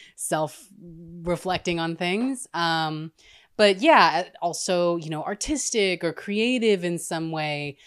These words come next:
um, very confident and secure, you know, kind of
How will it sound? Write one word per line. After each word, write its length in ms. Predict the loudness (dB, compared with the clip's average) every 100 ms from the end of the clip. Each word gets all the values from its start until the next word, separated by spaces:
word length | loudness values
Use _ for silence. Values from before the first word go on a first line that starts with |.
| _ _ -8
um, 300 | -6 -6 -6
very 380 | -4 -2 -2
confident 1200 | -6 -10 -10 -6 -4 -6 -6 -4 -2 -2 -4 -6 -8
and 380 | -10 -8 -6 -8 -10
secure, 960 | -10 -8 -10 -6 -2 0 -2 -4 -8 -14 _ _ -10
you 100 | -8
know, 160 | -8
kind 320 | -10 -10 -10
of 260 | -10 -12